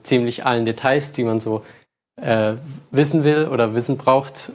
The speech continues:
Und dann natürlich brauchen wir Alternativen für Open P G P, weil es gibt natürlich Anwendungsfälle, wo das verwendet wurde und irgendwie einen Sinn hätte, wenn's funktionieren würde.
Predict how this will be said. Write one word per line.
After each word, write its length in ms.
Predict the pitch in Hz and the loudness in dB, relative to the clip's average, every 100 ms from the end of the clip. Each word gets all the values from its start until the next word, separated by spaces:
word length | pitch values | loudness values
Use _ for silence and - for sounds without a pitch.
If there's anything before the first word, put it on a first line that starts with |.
| - | 0
Und 320 | 143 143 143 | 2 2 0
dann 140 | 123 | 2
natürlich 600 | 120 120 135 131 131 - - - | 2 0 0 2 0 -4 -16 0
brauchen 240 | 120 120 | 0 2
wir 120 | 120 | 0
Alternativen 720 | 113 117 117 107 180 190 214 208 - _ _ _ | 0 0 0 2 2 2 0 -4 -14 _ _ _
für 80 | 156 | 2
Open 240 | 147 151 | 2 2
P 100 | 156 | 0
G 160 | 147 147 | 2 2
P, 240 | 143 160 | 2 2
weil 160 | 120 110 | 2 0
es 160 | 117 | 0
gibt 160 | - 143 | -2 2
natürlich 560 | 139 135 131 131 - - | 0 0 -2 -4 -8 -6
Anwendungsfälle, 840 | 131 127 120 123 120 - 123 120 | 0 2 2 0 -2 0 2 2
wo 140 | 117 113 | 0 0
das 240 | 104 - - - _ | -2 -4 -14 -20 _
verwendet 420 | 127 131 156 151 | 0 2 4 2
wurde 380 | 139 139 139 127 | 2 2 4 2
und 220 | 120 107 | 0 -4
irgendwie 420 | 123 113 113 117 113 | -2 -2 -2 -2 0
einen 260 | 113 113 | 0 -4
Sinn 320 | 131 135 131 | 2 2 2
hätte, 420 | 117 139 135 139 131 | -2 -2 0 -2 -2
wenn's 180 | 131 120 | -4 -2
funktionieren 580 | - 127 - 127 131 131 | -2 -2 -4 -2 -2 -2
würde. 280 | 127 131 | -4 -6